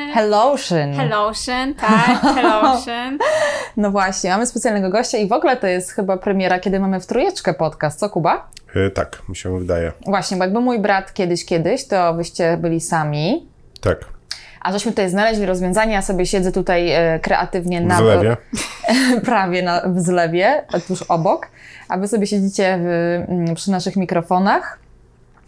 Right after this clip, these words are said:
Speaker 1: No i mamy taki wspaniały czas.
Speaker 3: E,
Speaker 1: E,
Speaker 3: cz-,
Speaker 1: dobry czas.
Speaker 3: czas nie jest wspaniały, bo jest czas zagłady.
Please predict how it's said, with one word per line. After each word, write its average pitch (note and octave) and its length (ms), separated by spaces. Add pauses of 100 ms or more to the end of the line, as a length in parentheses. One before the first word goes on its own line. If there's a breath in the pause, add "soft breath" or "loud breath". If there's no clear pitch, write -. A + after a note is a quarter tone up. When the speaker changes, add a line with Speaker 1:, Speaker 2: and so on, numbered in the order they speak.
(120)
Speaker 1:
No F#3+ 120
i G#3 60
mamy G#3 300
taki F#3+ 480
wspaniały E3 420
czas. - 440 (240)
Speaker 3:
E, - 40
Speaker 1:
E, G2 280
Speaker 3:
cz-, F3 60
Speaker 1:
dobry G3 260
czas. D#3 340
Speaker 3:
czas B2 220
nie A#2+ 80
jest A2 200
wspaniały, G#2+ 500
bo F#2+ 120
jest G#2+ 180
czas G#2 240
zagłady. G2 440